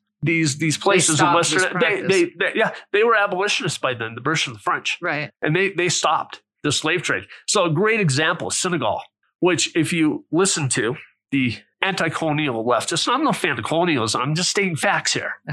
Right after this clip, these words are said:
Speaker 2: Okay.
Speaker 1: Right? Okay? These are just what happened. But the, the people who are ver-, virulently anti-colonialists do not like this. Okay. Senegal was a pretty wealthy place.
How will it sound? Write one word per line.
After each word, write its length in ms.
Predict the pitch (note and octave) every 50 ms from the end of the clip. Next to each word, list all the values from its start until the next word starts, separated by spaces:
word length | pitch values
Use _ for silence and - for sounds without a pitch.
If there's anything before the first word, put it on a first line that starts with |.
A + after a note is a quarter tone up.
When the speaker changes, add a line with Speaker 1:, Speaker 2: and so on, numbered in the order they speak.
| C#3
Speaker 2:
Okay. 200 | - - E3+ C#3+
Speaker 1:
Right? 240 | C#3+ D3 E3 G3+ G3 -
Okay? 320 | - - F#3 F3+ F#3+ F#3+ - _ _ _
These 160 | F3+ E3+ E3
are 60 | G3
just 280 | F3+ G3 G#3 - - -
what 140 | F#3+ F#3+ F3
happened. 340 | F3 F#3+ F#3 - - - - _ _ _ _ _
But 180 | - G3+ - -
the, 200 | G3+ E3+ D3+ - D3
the 160 | D#3 F3+ E3
people 340 | - - A3 G3+ - F3+ C#3
who 80 | E3
are 220 | D#3+ D3 C#3 B2+ B2+
ver-, 280 | B2+ E3+ F3+ F3 - - -
virulently 920 | C#3 C3 D#3 G3+ A3+ C4 A#3+ A3+ G#3 G3 G#3 G3+ - - F3 E3+ E3 - - _ -
anti-colonialists 960 | E3 D#3 - D3+ C#3 - - - C#3+ C#3+ D3 C#3 C3 A#2 A2 G#2 F#2+ - - - _ _
do 120 | E3 E3+
not 180 | E3 D3 G#2+ C3+
like 220 | C#3 B2+ - -
this. 260 | - - - - - - - _ -
Okay. 140 | D3+ B2 G#2+ - - - - - -
Senegal 440 | - - E4+ F4 E4 C#4+ D4 C4 A#3
was 140 | G#3+ F3+ -
a 40 | D#3+
pretty 240 | - - F3 D#3 C#3+
wealthy 320 | C3+ D3+ D3 - - G#2+
place. 440 | - - A2 A2 - - - -